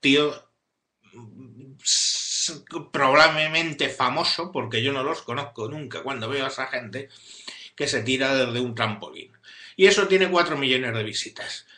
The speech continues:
O sea, perdón, de visitas, <laughs> de, de gente que lo, que lo ve.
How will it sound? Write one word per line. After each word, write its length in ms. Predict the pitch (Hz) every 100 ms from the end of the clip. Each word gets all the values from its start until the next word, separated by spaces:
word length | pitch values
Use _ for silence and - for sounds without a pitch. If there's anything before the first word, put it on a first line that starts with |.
| -
O 40 | -
sea, 200 | 139 113
perdón, 240 | 120 113
de 100 | 110
visitas, 420 | 120 - - - -
<laughs> 600 | 196 190 147 - - -
de, 280 | 123 123 135
de 140 | 117 120
gente 240 | 143 135
que 60 | 120
lo, 320 | 117 127 -
que 120 | 117
lo 160 | 104 98
ve. 220 | -